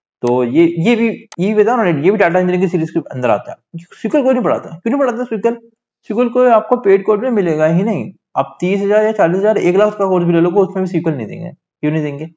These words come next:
But सीक्वल पूछा जाता है आपको, इसीलिए बोलते हैं। चैनल को सब्सक्राइब कर दे और like कर दे और share कर दे वीडियो को, क्योंकि हम लोग free में पढ़ाते हैं, हम कमाने के लिए नहीं, आपको बनाने के लिए बैठे हैं। और free में वो चीजें मिलती है जो पेड में भी नहीं मिलती है आपको।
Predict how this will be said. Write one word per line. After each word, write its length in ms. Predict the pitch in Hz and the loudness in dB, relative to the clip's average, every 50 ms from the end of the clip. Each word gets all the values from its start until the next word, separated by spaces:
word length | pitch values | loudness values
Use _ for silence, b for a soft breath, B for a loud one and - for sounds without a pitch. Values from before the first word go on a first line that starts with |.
| _ _ _ - - | _ _ _ -8 -6
But 120 | 165 165 | -6 -6
सीक्वल 200 | - - - 117 | -8 -6 -6 -6
पूछा 300 | 110 117 120 - 165 170 | -4 -4 -6 -2 -2 -2
जाता 240 | 170 160 143 - 151 | -2 -2 -4 -4 -4
है 60 | 139 | -6
आपको, 320 | 127 - - - 123 - _ _ - | -6 -8 -8 -12 -12 -12 _ _ -16
इसीलिए 280 | - - 202 202 190 | -4 -2 2 2 2
बोलते 280 | 165 135 110 - - 104 | 2 2 -2 -4 -6 -14
हैं। 120 | - - - | -14 -12 -2
चैनल 260 | - 151 170 202 220 208 | 0 0 2 2 0 -2
को 80 | 214 | -2
सब्सक्राइब 400 | 185 170 - - 156 160 185 180 | -2 -2 -2 0 2 2 2 2
कर 120 | 185 180 147 | 2 0 2
दे 120 | 160 214 | 2 0
और 520 | 349 349 - - 131 127 127 127 135 135 135 | -2 -2 -2 0 2 4 4 4 2 2 0
like 380 | 131 135 139 147 170 196 180 | 0 2 2 2 2 2 0
कर 120 | - 190 185 | -2 -2 0
दे 60 | 208 | 0
और 80 | 202 196 | -2 -2
share 300 | 196 - 196 202 214 196 | -2 0 2 4 4 4
कर 100 | 196 175 | 4 2
दे 100 | 151 139 | 4 2
वीडियो 220 | 135 127 131 131 | 4 2 2 0
को, 80 | 143 151 | 0 -4
क्योंकि 220 | 151 151 156 160 | -4 -2 0 0
हम 120 | 156 151 | 0 0
लोग 160 | 151 160 165 - | 0 -2 -2 2
free 120 | 175 185 | 2 2
में 100 | 196 180 | 2 2
पढ़ाते 280 | 151 139 117 101 - 143 | 2 0 0 -2 -4 -10
हैं, 120 | 170 - _ _ _ _ _ _ - | -12 -12 _ _ _ _ _ _ -12
हम 120 | 123 117 | -10 -4
कमाने 280 | 117 117 117 117 120 123 | -2 0 0 0 0 -2
के 60 | 117 | -4
लिए 100 | 107 104 | -6 -6
नहीं, 120 | 107 - | -8 -12
आपको 300 | - - _ _ - - | -14 -18 _ _ -12 -8
बनाने 260 | 104 104 107 113 123 120 | -6 -4 -4 -4 -4 -2
के 60 | 120 | -4
लिए 80 | 120 | -4
बैठे 220 | 110 107 - - 127 | -4 -4 -6 -6 -8
हैं। 180 | 127 131 - _ _ _ _ _ _ _ _ _ - | -8 -8 -10 _ _ _ _ _ _ _ _ _ 0
और 340 | 117 117 123 - - - - _ _ _ _ - | 2 2 2 0 -2 -12 -20 _ _ _ _ -6
free 180 | - 196 240 233 | -2 0 0 2
में 300 | 226 233 254 240 - - - _ _ - | 0 -2 -4 -4 -12 -20 -20 _ _ 0
वो 140 | 151 180 214 | 4 4 4
चीजें 240 | 214 - 175 170 185 | 4 2 -4 -2 0
मिलती 280 | 170 156 131 - 156 170 | 0 0 0 2 0 0
है 80 | 170 | 0
जो 100 | 165 190 | 0 -4
पेड 260 | 180 - 180 190 190 | 2 2 4 4 4
में 120 | 214 214 208 | 2 2 2
भी 60 | 202 | 2
नहीं 100 | 175 135 | 0 -2
मिलती 260 | 113 104 92 - - | -2 -6 -10 -10 -12
है 80 | 113 - | -12 -12
आपको। 260 | - - _ _ | -14 -18 _ _